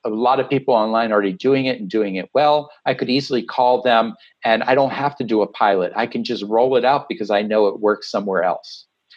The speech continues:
I just have to tweak it for our community. So once you have done all this evaluation, looked at model programs, looked at pilot programs, now you have to recalibrate your metrics. What changes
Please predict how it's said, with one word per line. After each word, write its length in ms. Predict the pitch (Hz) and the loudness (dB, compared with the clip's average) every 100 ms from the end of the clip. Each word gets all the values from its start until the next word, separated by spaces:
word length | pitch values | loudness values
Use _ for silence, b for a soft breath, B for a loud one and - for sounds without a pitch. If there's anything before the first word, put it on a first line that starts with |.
| b - | b -10
I 60 | |
just 220 | 101 101 - | -8 -6 0
have 180 | 110 | 0
to 80 | - | 0
tweak 300 | 98 - 107 | -8 -4 -2
it 100 | 110 - | -2 -2
for 120 | 90 | 0
our 100 | 87 | 0
community. 640 | - 92 104 87 - - _ _ _ _ _ _ _ - B B B | -4 -6 -6 -6 -12 -20 _ _ _ _ _ _ _ -20 B B B
So 140 | - 147 | -4 0
once 260 | 190 220 | 0 0
you 100 | 208 | 0
have 440 | 175 151 151 139 - | 0 2 0 -2 -2
done 160 | 131 147 | 0 2
all 140 | 196 | 2
this 220 | 196 185 | 0 -2
evaluation, 720 | 156 120 113 101 95 95 107 | 0 2 2 2 0 0 -4
looked 200 | 107 190 | -2 0
at 140 | - - | -2 0
model 200 | 113 101 | 2 2
programs, 600 | - 104 95 101 92 - | 0 -2 0 -4 -4 -4
looked 240 | 170 180 | -4 -4
at 140 | - - | -10 -2
pilot 380 | 113 101 95 | 2 2 0
programs, 520 | - 95 90 95 87 - B B B | -2 -2 0 -2 -2 -8 B B B
now 100 | 160 | 2
you 140 | 202 196 | 4 4
have 180 | 170 165 | 2 2
to 80 | |
recalibrate 760 | 131 131 - 123 117 - 107 110 | 0 0 2 2 2 2 0 0
your 100 | 98 | -2
metrics. 560 | 101 101 - 76 - - b b - | -2 -4 -6 -12 -14 -20 b b -2
What 200 | 147 151 | -2 0
changes 720 | - 156 151 156 139 - | 2 2 2 -2 -2 -8